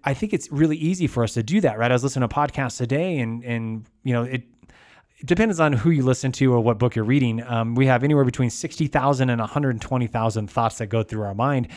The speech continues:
But the consensus is always this, is that eighty percent of those thoughts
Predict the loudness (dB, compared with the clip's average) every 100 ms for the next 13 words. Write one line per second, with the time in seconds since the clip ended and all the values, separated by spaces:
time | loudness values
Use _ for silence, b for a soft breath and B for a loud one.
0 | B -18 B -2 0 -2 -2 0 0 0
1 | -4 -4 2 4 4 2 2 0 -2 0
2 | 0 2 2 2 4 2 0 0 0 0
3 | -2 0 0 0 -2 -4